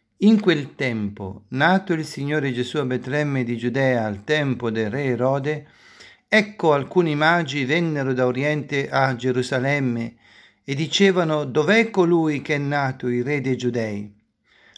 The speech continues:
Abbiamo visto spuntare la sua stella, siamo venuti ad adorarlo." All'udire questo, il re Erode restò turbato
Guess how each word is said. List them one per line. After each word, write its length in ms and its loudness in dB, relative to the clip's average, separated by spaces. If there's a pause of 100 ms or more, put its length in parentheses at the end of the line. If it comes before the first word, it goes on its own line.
Abbiamo 400 2
visto 440 2
spuntare 640 -2
la 100 -2
sua 180 -4
stella, 460 -4
siamo 320 0
venuti 540 2
ad 400 -2
adorarlo." 880 0 (1400)
All'udire 420 4
questo, 500 0
il 160 0
re 200 0
Erode 540 0 (120)
restò 340 0
turbato 840 0